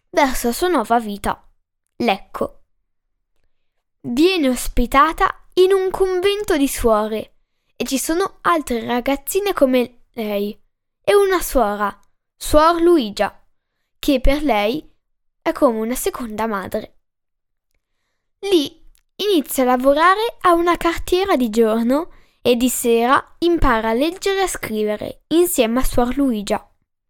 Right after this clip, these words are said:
Però c'è Adele, una ragazzina nel suo convento, che cerca di metterle il bastone tra le ruote, anche se Marianna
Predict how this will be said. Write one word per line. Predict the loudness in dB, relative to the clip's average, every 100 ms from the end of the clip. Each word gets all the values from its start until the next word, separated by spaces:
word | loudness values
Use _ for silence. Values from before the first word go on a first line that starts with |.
| _ _ _ _ _ _ _
Però | -6 -2 -2 -4 _ _ _ _ _ _
c'è | -4 2
Adele, | 2 2 0 -2 -8 _ _ _ _ _ -4
una | 0 4 4
ragazzina | 2 -2 -2 -4 -2 0
nel | 0 -2
suo | -4 -4
convento, | -2 -2 -2 -4 -8 -8 -10 _ _ _ _ -2
che | 0
cerca | 2 0 2 0
di | 0
metterle | 0 0 -2 -2 0
il | -2
bastone | 0 -2 -2 -2 -2 0
tra | 0
le | 0 0
ruote, | -2 -4 -6 -8 -8 -10 _ _ _ _ _ _
anche | 2 2 2 0
se | 0
Marianna | 0 2 2 0 -2 -4 -6